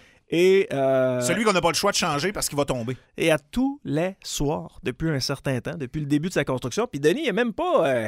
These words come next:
Speaker 1: écoute, c'est quoi ? C'est, euh, mettons, quarante mètres de, de commencer, là.
Speaker 2: Pas grand-chose de fait,
Speaker 1: Il y a à
Speaker 2: maintenant.
Speaker 1: peu près quarante mètres de fait. Puis on demande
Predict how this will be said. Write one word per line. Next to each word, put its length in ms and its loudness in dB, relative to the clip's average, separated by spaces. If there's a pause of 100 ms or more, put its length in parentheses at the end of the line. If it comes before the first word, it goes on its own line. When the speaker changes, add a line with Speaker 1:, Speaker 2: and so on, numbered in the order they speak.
Speaker 1:
écoute, 240 -4
c'est 180 -12
quoi ? 200 -4
C'est, 420 -4
euh, 80 -4 (480)
mettons, 340 2
quarante 440 0
mètres 420 -4 (220)
de, 680 2
de 80 0
commencer, 680 0
là. 80 -4
Speaker 2:
Pas 80 -2
grand-chose 460 2
de 100 4
fait, 240 -4
Speaker 1:
Il 120 -8
y 60 0
a 40 4
à 20 4
Speaker 2:
maintenant. 100 2
Speaker 1:
peu 60 4
près 100 6
quarante 380 4
mètres 320 0
de 140 4
fait. 340 -6 (680)
Puis 160 -2
on 140 4
demande 600 4